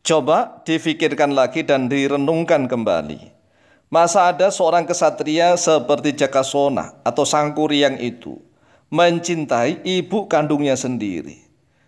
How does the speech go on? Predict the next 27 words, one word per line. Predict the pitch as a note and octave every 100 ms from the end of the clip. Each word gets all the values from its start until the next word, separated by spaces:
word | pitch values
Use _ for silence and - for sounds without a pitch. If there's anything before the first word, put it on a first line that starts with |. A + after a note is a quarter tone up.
| _ _
Kemudian | B2 C3+ D3 F3+ F#3+
karena | F3+ F#3
ibu | F3 E3 F3+
kandungnya | F3+ D#3+ E3+ E3+
tidak | D#3 D#3 C#3+
mau, | F3 G#3 F#3
membuat | F3 D3+ D3+ D#3 D3+
syarat | D#3 D#3 D3 C3 - -
agar | C#3+ B2 G#2 G#2+ A#2+ -
membuat | D3+ D#3 C3+ C3+ E3 E3 D#3 D3
bendungan | C#3+ C#3 C#3 C3
dan | B2+ B2+ B2
perahu | B2+ C3+ C#3 B2+ A2+ - _ _ _
untuk | C3+ D3+ D3 E3
bulan | C#3 C#3 B2
madu. | A#2+ A#2+ A#2+ G#2 - _ _ _ _ _ _ _ _ _ _ -
Yang | D3 E3+
dalam | E3+ F3+ F3+
waktu | F#3
semalam, | G3+ G3+ G3 G3+ G#3+ E3+
coba, | D#3+ A#2 - -
semalam | - A#3+ C4+ D#4 E4
lagi, | A#3+ D3 - B2+
cinta | E3 D3+ D#3 D3
semalam, | C#3 C3+ B2+ B2+ B2+ C#3+
<laughs> | D3+
astagfirullahaladzim. | A#2 - D#3 C#3 B2+ A#2+ A#2 A2 A2 A2+ B2+ C#3 B2+